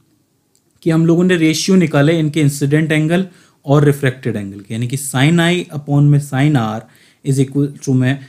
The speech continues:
यहाँ पर भी sin I upon में sin R, यहाँ पर भी sin I upon में sin R, यहाँ पर भी sin I upon में sin R।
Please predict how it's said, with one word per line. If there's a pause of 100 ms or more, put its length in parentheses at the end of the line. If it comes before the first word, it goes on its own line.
(140)
यहाँ
पर
भी
sin
I (120)
upon
में
sin (140)
R, (340)
यहाँ
पर
भी
sin
I
upon
में
sin (120)
R, (400)
यहाँ
पर
भी
sin
I
upon
में
sin
R।